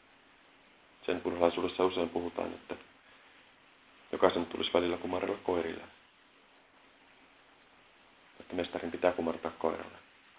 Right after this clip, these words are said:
Esimerkiksi Jukai-seremoniassa, siinä seremoniassa, missä harjoittaja ottaa vastaan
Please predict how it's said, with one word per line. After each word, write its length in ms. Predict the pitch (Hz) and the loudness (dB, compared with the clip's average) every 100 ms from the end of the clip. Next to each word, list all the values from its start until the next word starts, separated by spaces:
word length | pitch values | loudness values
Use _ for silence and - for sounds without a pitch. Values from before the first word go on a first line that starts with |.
| - - - - - - - - - - - - - - - - - - - - - - - - - - - - - - - - - | -20 -20 -20 -20 -20 -20 -20 -20 -20 -20 -20 -20 -20 -20 -20 -20 -20 -20 -20 -20 -20 -20 -20 -20 -20 -20 -20 -20 -20 -20 -20 -16 -10
Esimerkiksi 420 | 82 90 - - | -4 -2 -4 -2
Jukai-seremoniassa, 840 | 101 95 87 90 87 85 87 87 - | 2 6 6 4 2 0 -4 -8 -4
siinä 160 | 90 85 | -4 0
seremoniassa, 560 | 90 87 82 82 - | 0 0 -2 -4 -6
missä 140 | 85 - | -8 -4
harjoittaja 360 | 82 85 - 80 | -4 -4 -2 -2
ottaa 260 | - 82 | -2 -2
vastaan 380 | 82 - - | -2 -6 -6